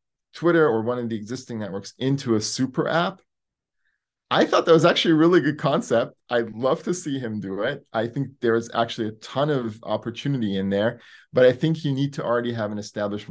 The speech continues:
network to make that work. And also specifically in the U S, people are used to having sort of, like, one app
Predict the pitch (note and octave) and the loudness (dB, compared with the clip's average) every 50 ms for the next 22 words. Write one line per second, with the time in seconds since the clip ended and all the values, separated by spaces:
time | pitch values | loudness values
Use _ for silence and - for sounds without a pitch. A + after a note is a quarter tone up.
0 | F2+ - - G#2+ F#2 G2+ G2+ G2+ - - G#2+ G2 F#2+ F#2+ - - G2 F2+ E2+ G2+ | -10 -8 -6 -6 -4 -4 -4 -6 -6 -6 -6 -4 -4 -4 -2 -4 -2 -2 0 0
1 | A2+ - - - - _ _ _ - - - - - _ _ - C3 C#3 - - | 0 0 -2 -4 -12 _ _ _ -20 -20 -20 -20 -20 _ _ -2 0 0 2 4
2 | C3+ C#3+ D#3+ D3 - E3 - - - D3 C3+ - F3+ F3 F3+ G3 F#3+ - F3+ D3+ | 4 4 4 4 4 2 2 0 0 -2 0 2 2 2 2 2 0 -2 -2 -2
3 | C#3+ C#3+ C3+ B2 A#2+ A#2 A2+ A#2 A#2+ C#3 C#3+ - - - E3+ - - F3+ D#3+ D3 | 0 -2 -2 0 0 2 4 4 2 2 0 -6 -8 -10 -8 -4 -2 -2 -2 0
4 | C3 B2 C3+ - - D3+ C3 B2 A#2+ A#2 A#2 A2 G#2+ - - A2 G#2+ G2+ G2+ G#2 | 0 -2 -4 -4 -4 -6 -4 -4 -4 -4 -4 -4 -6 -6 -8 -8 -8 -6 -6 -8
5 | G2 G2 - G#2+ A2 B2+ C3 C3+ C#3+ C#3 - A#2 A2 A2+ A#2 | -8 -8 -4 0 2 2 4 2 2 0 -2 -2 -2 -2 -2